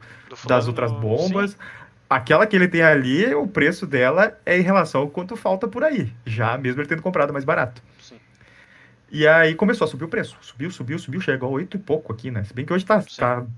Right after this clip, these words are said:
Speaker 1: seis pila, né? Mas naquela época tava, não sei, tava quatro e um pouquinho, talvez,
Speaker 2: Tava
Speaker 1: ou
Speaker 2: oito.
Speaker 1: treze e muito.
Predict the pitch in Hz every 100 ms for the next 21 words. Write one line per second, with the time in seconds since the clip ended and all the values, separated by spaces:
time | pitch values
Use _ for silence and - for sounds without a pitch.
0 | - - 156 156 - 165 147 107 117 117
1 | 113 113 113 117 170 175 175 190 - _
2 | _ _ 143 123 165 139 123 120 127 180
3 | 156 127 - 147 185 117 110 135 131 120
4 | 117 120 139 117 143 135 127 139 151 -
5 | 113